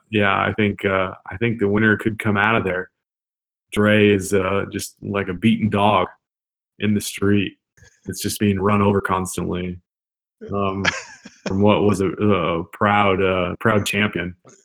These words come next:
Speaker 1: But, uh,
Speaker 2: Still, still edging to the curbside.
Speaker 1: yeah, <laughs> s-, still moving.
Speaker 2: One, one paw at a
Speaker 1: Still
Speaker 2: time.
Speaker 1: moving, but, uh, people are
Speaker 2: There,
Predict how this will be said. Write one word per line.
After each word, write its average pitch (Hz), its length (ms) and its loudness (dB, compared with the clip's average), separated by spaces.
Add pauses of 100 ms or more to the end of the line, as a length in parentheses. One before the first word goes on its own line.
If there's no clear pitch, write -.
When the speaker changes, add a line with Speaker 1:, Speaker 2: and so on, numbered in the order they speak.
(540)
Speaker 1:
But, 95 240 2
uh, 92 200 -2 (420)
Speaker 2:
Still, 139 440 -4
still 165 360 0
edging 147 380 0
to 143 80 -2
the 131 100 0
curbside. 135 680 4
Speaker 1:
yeah, 101 100 2
<laughs> 95 60 0
s-, - 400 -2 (200)
still 151 340 6
moving. 127 580 6
Speaker 2:
One, 139 300 0
one 147 360 -2
paw 147 320 4
at 143 60 -2
a 139 40 0
Speaker 1:
Still 135 140 10
Speaker 2:
time. 123 280 8
Speaker 1:
moving, 107 280 2
but, 104 340 -2
uh, 98 280 0
people 110 440 -6
are 104 240 -2
Speaker 2:
There, 120 180 -8